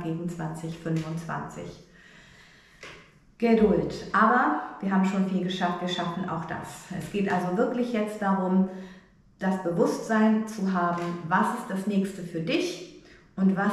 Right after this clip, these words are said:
ist wichtig für dich und dein Leben. Das ist nicht egoistisch, es ist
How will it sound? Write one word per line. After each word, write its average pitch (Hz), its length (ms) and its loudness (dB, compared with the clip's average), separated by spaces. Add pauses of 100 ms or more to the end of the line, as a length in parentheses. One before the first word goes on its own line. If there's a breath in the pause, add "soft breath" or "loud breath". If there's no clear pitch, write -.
(100)
ist 170 300 -4
wichtig 226 460 0
für 196 100 -2
dich 180 500 -4
und 160 240 -6
dein 175 460 -2 (140)
Leben. 160 600 -2
Das 156 140 -10
ist - 300 -12
nicht 214 380 0 (920)
egoistisch, 220 680 0
es 180 280 -4
ist 175 180 -6